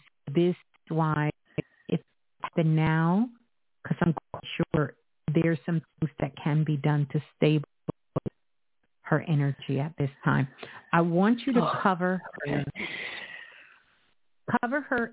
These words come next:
Speaker 1: in gold and white light. Just gold
Speaker 2: Okay.
Speaker 1: and white light.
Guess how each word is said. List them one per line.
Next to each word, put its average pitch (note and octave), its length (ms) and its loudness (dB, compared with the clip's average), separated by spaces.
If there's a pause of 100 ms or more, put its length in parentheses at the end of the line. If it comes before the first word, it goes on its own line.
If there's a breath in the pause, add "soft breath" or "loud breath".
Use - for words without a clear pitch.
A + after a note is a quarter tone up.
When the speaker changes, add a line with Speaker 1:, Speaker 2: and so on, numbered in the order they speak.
Speaker 1:
in F3+ 180 -2
gold G3+ 480 -4 (140)
and E3 200 -2
white D#3 280 -4 (100)
light. C3+ 320 -6 (1000)
Just - 220 -6
gold F#3+ 160 6
Speaker 2:
Okay. - 140 0
Speaker 1:
and F3 100 4
white D3+ 260 -2
light. C#3+ 280 -4